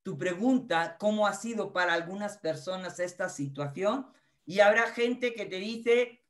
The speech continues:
"Horrible, signo siniestro, no sé qué, no sé cuántos". Como es adentro, es afuera. Para mí está clarísimo. Yo nada más pregunto, "¿Cómo estás?". Y según la respuesta,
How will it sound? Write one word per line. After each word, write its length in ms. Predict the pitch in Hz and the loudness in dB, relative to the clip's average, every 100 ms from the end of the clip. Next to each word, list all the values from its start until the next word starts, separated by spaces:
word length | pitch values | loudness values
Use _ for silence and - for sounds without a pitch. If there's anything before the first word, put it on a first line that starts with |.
| _ | _
"Horrible, 880 | 208 240 247 339 320 240 208 170 151 | 6 8 6 2 2 2 0 0 -4
signo 380 | 226 240 277 | -6 -2 -2
siniestro, 840 | 277 262 269 294 320 262 - 208 226 | -2 -4 -2 2 2 2 -2 -6 -4
no 80 | 254 | -2
sé 220 | 254 262 | -2 -2
qué, 280 | 294 302 254 | 2 2 2
no 140 | 220 | -2
sé 140 | 247 240 | -6 -2
cuántos". 520 | 254 226 - - - _ _ | 0 0 -4 -6 -8 _ _
Como 260 | - 139 160 | -6 -4 -2
es 240 | 180 - | -4 -6
adentro, 680 | 139 143 208 220 208 208 214 147 | -4 -2 -2 -6 -6 -6 -6 -6
es 200 | 147 131 | -6 -6
afuera. 520 | 123 127 113 113 - _ _ | -8 -8 -10 -10 -18 _ _
Para 240 | 147 160 180 | 0 0 0
mí 160 | 208 | -4
está 260 | 208 190 - | -4 -4 -2
clarísimo. 680 | 160 143 127 - 123 123 - _ - | 0 0 -4 -8 -12 -12 -16 _ -2
Yo 100 | 226 | 2
nada 220 | 269 262 | 4 2
más 100 | - | 2
pregunto, 460 | 233 220 190 196 | 0 0 -4 -4
"¿Cómo 240 | 294 311 349 | 2 2 2
estás?". 440 | - 320 403 427 - _ _ _ | 0 4 4 2 -12 _ _ _
Y 260 | 208 220 220 | -2 0 2
según 380 | 220 214 320 427 381 | 0 2 2 2 4
la 160 | 269 | 6
respuesta, 720 | 226 202 196 294 415 - - | 4 0 -2 -2 0 -2 -4